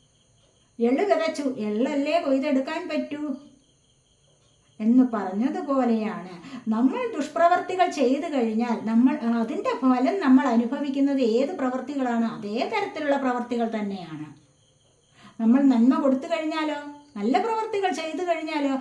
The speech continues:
നമ്മളിലേക്ക് നന്മ വരും, സന്തോഷം അനുഭവിക്കാൻ സാധിക്കും എന്ന് പറഞ്ഞതുപോലെ വളരെയധികം അത് ശ്രദ്ധിക്കേണ്ടതാണ്. ആ, beware of great pride. നിങ്ങളുടെ അഭിമാനത്തിൽ,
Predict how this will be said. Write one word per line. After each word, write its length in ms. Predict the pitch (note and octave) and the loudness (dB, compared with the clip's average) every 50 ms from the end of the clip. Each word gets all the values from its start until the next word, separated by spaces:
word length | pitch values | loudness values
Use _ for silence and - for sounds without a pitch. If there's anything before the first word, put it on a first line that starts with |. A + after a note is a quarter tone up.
| - - - - A#3 | -6 -12 -12 -6 0
നമ്മളിലേക്ക് 580 | A3 G#3+ A#3 C4+ C4+ C4+ C4+ C#4 C4+ C4+ C#4+ | 2 4 6 6 8 6 6 6 4 2 4
നന്മ 460 | C#4 C4 A3+ G3+ F#3 G3 A3 C4 C#4 | 4 4 4 2 0 2 2 2 4
വരും, 540 | C4+ A#3 A3 G3 F#3 E3+ D#3 C#3+ C3 C3 - - - - _ _ _ _ _ _ _ _ _ | 2 0 -2 -4 -6 -8 -8 -8 -8 -10 -10 -14 -20 -20 _ _ _ _ _ _ _ _ _
സന്തോഷം 580 | - - G#3 G3 G3 G#3 A#3+ C#4 - - D#4 C4+ | -14 -10 -8 -6 -4 -2 -2 -2 -2 -2 0 2
അനുഭവിക്കാൻ 560 | A#3+ A3+ A3+ C4+ C#4 D4+ C#4+ D4+ D4+ D4 C4+ | 2 2 2 2 -2 -2 -4 -4 -2 -2 0
സാധിക്കും 640 | B3+ A#3 G#3+ F#3 - - E3 C#3+ - - D#3 C#3 - - - - A3 - G#3 | 0 -2 -4 -6 -8 -10 -14 -16 -16 -16 -16 -16 -16 -18 -20 -20 -16 -12 -8
എന്ന് 240 | G3 F#3+ G#3 A3+ A3 | -4 0 2 2 2
പറഞ്ഞതുപോലെ 880 | G#3 G3 F#3 F3+ G3 A3 A#3 A#3 A3 A#3+ A#3 B3 B3 B3+ C#4 E4+ - - - | 2 -2 -4 -2 0 2 2 2 2 0 -2 -4 -4 -4 -4 -4 -6 -8 -8
വളരെയധികം 680 | G#3+ G#3+ C#4 - B4+ F4+ C4+ A#3 - A3+ A#3 D4 D4+ C4+ G#3+ | -6 -4 -2 0 0 0 0 0 0 -2 -2 -2 -4 -6 -6
അത് 140 | G3+ G3+ C4 | -2 -2 -2
ശ്രദ്ധിക്കേണ്ടതാണ്. 1400 | B3+ - A3+ - - - A3+ A3 - A3 G#3+ G#3+ G#3 G#3 G3 F3+ E3+ - D3+ C3+ C3+ - A3 A#3 G#3+ - - - - - - _ _ _ _ _ _ - - - - - _ G#3 | -2 -2 -6 -10 -8 -8 -8 -6 -4 -4 -4 -4 -4 -6 -8 -10 -12 -12 -10 -8 -6 -2 0 0 0 -2 -6 -10 -14 -18 -20 _ _ _ _ _ _ -20 -20 -20 -20 -20 _ -16
ആ, 140 | G3 F#3+ F#3+ F3 F3+ F#3+ G#3 | -14 -14 -14 -14 -10 -4 -2
beware 380 | A3+ A3+ B3 C4 C#4 C#4 C#4 D4 | 0 0 2 2 2 0 0 -2
of 280 | C4+ - - G#3 F#3+ | -4 -6 -6 -10 -10
great 320 | F#3+ G3+ B3+ B3+ - - B3+ | -6 -4 -4 -6 -4 -4 -2
pride. 240 | A#3+ A#3 G#3 G#3 | -2 -2 -2 -2
നിങ്ങളുടെ 560 | G3+ G3 F#3 F3+ F#3 G3 A3 A3+ C#4+ D#4 - - - | -4 -6 -8 -10 -10 -8 -6 -6 -6 -8 -12 -16 -18
അഭിമാനത്തിൽ, 880 | - - A3 A#3 C4 E4+ G4+ G#4+ G4+ - - - C4+ A#3 G3 D3 - | -10 -4 0 0 0 0 0 -2 -2 -4 -2 0 0 0 0 0 -6